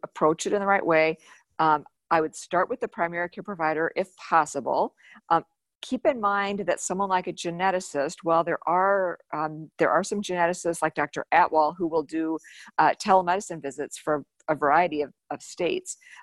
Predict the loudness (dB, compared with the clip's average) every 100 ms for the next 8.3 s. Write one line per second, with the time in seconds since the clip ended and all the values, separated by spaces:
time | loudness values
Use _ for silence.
0 | 2 6 6 4 -2 0 0 0 -2 -2
1 | -2 0 0 -2 2 6 8 6 2 0
2 | 0 0 -2 -2 -4 -4 -2 -6 -6 -18
3 | _ _ _ _ 0 4 2 0 _ -4
4 | -4 0 2 2 0 _ -10 -4 -2 0
5 | -2 -6 _ _ _ _ -20 _ _ _
6 | -2 0 -2 -2 -2 -6 -6 -6 -8 -4
7 | -4 -4 -12 -2 -2 -2 -10 -6 -6 -6
8 | -8 -12